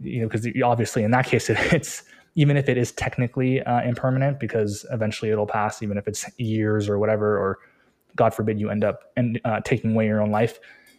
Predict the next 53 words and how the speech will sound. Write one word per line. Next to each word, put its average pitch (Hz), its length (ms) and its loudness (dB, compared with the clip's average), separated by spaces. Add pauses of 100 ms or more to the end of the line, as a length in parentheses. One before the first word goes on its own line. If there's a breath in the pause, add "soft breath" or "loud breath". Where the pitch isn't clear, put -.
(180 loud breath)
The 127 140 2
idea 127 300 4
there 123 200 6
is 113 120 4
that 110 320 0
that's 117 260 0
a - 20 0
more 113 220 4
chronic 113 380 -2
condition 113 400 0
that 104 120 0
you're 107 140 -2
gonna 104 160 -2
need 104 200 -2
to 110 60 -8
get 104 240 -2
more 113 160 -2
professional 113 380 -4
help 143 220 2
with, 139 180 4
get 117 160 -2
you - 60 -20
to - 180 -2
a 104 40 2
higher 120 300 0
baseline 107 520 -4
level 107 320 -2
of 104 180 -4
well-being, 127 520 2
and 117 200 -2
then 113 260 0 (200)
it 127 60 -4
won't 110 200 0
be 110 140 -4
as 104 180 -2
common. 120 400 -2 (400 loud breath)
But 139 80 2
for 151 140 2
most 165 180 2
people, 143 320 2
that's 120 240 -2
not 113 160 0
the 110 80 -6
case. 107 480 -2
And, 110 320 -2 (720)
you 127 80 4
know, 117 80 4
these 113 160 2
bouts 113 280 2
of 104 100 -2
depression 113 380 -4
and 107 120 0
anxiety 104 640 -2